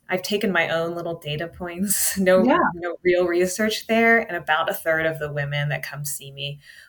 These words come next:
Speaker 1: will get pregnant and carry to term. So
Speaker 2: That's
Speaker 1: that's a,
Speaker 2: amazing.
Speaker 1: about equal or not, if not better than a lot of
Speaker 2: <laughs> Yes.
Speaker 1: I V F clinics.
Speaker 2: Yeah,
Speaker 1: And it's a
Speaker 2: actually.
Speaker 1: lot less
Speaker 2: <laughs>
Speaker 1: expensive and a lot less invasive. And there's no, like,
Speaker 2: Right.
Speaker 1: hormone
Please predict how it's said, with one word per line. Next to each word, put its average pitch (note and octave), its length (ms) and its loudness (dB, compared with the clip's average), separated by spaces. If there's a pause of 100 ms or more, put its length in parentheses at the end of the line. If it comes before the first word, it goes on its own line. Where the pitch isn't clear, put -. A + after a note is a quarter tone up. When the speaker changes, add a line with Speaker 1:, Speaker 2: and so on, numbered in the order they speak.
(100)
Speaker 1:
will C#3+ 500 -4
get - 240 -10
pregnant C#3+ 500 -4 (260)
and C#3 440 -6 (200)
carry C#3 260 -8
to E3 140 -6
term. F#4+ 340 -4 (640)
So E3 360 0
Speaker 2:
That's G3 220 2
Speaker 1:
that's B3+ 40 8
a, - 20 8
Speaker 2:
amazing. A3+ 460 -2 (100)
Speaker 1:
about F#3 180 4
equal G3 400 4
or E3+ 180 0
not, E3+ 220 -4
if D#3+ 100 -10
not F3 240 -4
better F3+ 380 2
than D3 240 -2
a F4 60 2
lot D3+ 220 4
of C#3+ 60 -6
Speaker 2:
<laughs> - 0 -
Yes. - 100 -4 (440)
Speaker 1:
I F#3+ 140 0
V F3+ 160 2
F F#3+ 160 0
clinics. - 920 -6
Speaker 2:
Yeah, B3+ 140 -2
Speaker 1:
And A3+ 480 -2
it's A3+ 100 4
a A3+ 60 2
Speaker 2:
actually. - 20 2
Speaker 1:
lot G3 240 4
less F#3 220 2
Speaker 2:
<laughs> - 40 -16
Speaker 1:
expensive F4 1160 2
and D#3+ 160 -6
a D#3+ 40 -2
lot D#3 200 -2
less C3 220 -4
invasive. C#4+ 1040 0
And - 40 0
there's D#3+ 240 -4
no, D3 100 -4
like, - 180 -4
Speaker 2:
Right. F#3+ 120 4
Speaker 1:
hormone E4 340 2